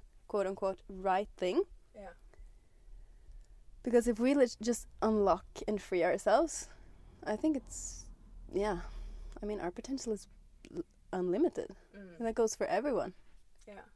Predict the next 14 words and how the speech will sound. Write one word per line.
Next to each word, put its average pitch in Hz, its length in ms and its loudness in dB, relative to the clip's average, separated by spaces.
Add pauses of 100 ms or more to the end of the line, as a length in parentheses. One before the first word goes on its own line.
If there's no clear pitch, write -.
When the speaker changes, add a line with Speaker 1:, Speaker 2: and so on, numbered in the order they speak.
(640)
Speaker 1:
We're 254 100 -2
just 262 200 -6
not, 285 160 -2 (220)
we 254 120 -4
just, 254 400 -8
yeah, 302 240 2
it's - 140 -8
a - 40 -6
process. - 460 -4 (140)
Speaker 2:
Yeah, 214 280 -2 (100)
and 208 80 0
I 214 60 4
know 214 260 0
that 220 220 0